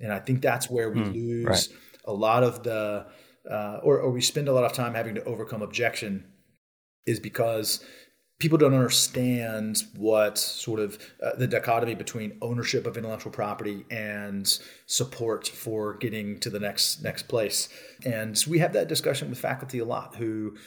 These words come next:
Speaker 1: invent things and they don't really understand why the university would own something that they create. But that's where our resources come in, right? We, we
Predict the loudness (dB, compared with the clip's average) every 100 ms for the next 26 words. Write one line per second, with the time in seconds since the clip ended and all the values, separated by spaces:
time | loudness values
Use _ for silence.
0 | -20 -12 -8 0 0 0 -2 -4 -6 -6
1 | -4 -4 -8 -12 -14 -14 0 4 4 2
2 | -2 -4 -4 -2 -2 -4 -6 -6 -4 -2
3 | -2 -2 -4 -6 -10 -10 -6 -6 -4 -4
4 | -4 -8 -8 -4 -4 -4 -2 0 -2 -6
5 | -16 -20 -20 _ 6 8 8 6 2 2
6 | -2 0 0 0 -2 -2 -2 -4 -2 0
7 | 0 0 -4 -4 -8 4 4 4